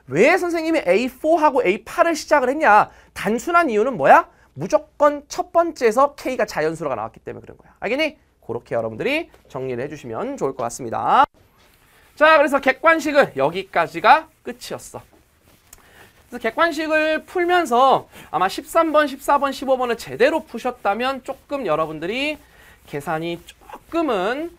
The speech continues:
어, 복잡해서 아무래도 시간이 좀 많이 걸렸지 않았을까. 근데 솔직하게 얘기하자. 우리 기하 빼고 확통하고 미적분은 솔직히 나름 쉬웠습니다. 그리고 확통 같은 경우는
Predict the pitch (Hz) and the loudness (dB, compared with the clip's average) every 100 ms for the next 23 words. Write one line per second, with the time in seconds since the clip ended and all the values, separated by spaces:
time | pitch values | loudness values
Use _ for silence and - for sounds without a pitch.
0 | _ - 147 147 143 147 - - - - | _ -8 -4 -4 -4 -6 -10 -16 -10 0
1 | 269 277 185 240 160 - - - - - | 0 0 0 4 4 2 -20 -20 -12 -4
2 | 151 285 359 294 - 349 320 302 254 240 | 0 4 4 4 -2 0 2 2 -2 -4
3 | 143 202 226 214 208 143 151 - - 190 | -4 -2 -2 -4 -4 -6 -6 -8 -10 -6
4 | 226 262 226 - _ _ _ - 349 339 | -2 2 2 -2 _ _ _ -10 -10 -6
5 | 403 - 277 214 160 156 143 117 156 - | -8 -2 -2 0 -2 -2 -4 -6 -8 -10
6 | - 214 247 - 254 233 190 294 285 _ | -6 0 0 2 0 4 4 4 -2 _
7 | _ _ _ _ _ _ _ - 320 - | _ _ _ _ _ _ _ -8 -8 -4
8 | 381 330 302 262 156 180 240 - 226 233 | 0 4 4 2 -6 -4 -6 -4 -2 0
9 | 220 175 320 311 - 320 _ - 220 294 | 0 -4 -8 -10 -12 -16 _ -10 -10 -12
10 | _ _ _ _ _ 143 143 180 262 233 | _ _ _ _ _ -4 2 4 4 0
11 | - 254 - - - - 120 _ - - | -4 -4 -6 -20 -20 -16 -16 _ -20 -20
12 | - - 247 254 - 392 339 330 269 254 | -10 -4 -4 -4 -6 2 2 2 0 0
13 | 233 175 214 339 | 2 2 0 0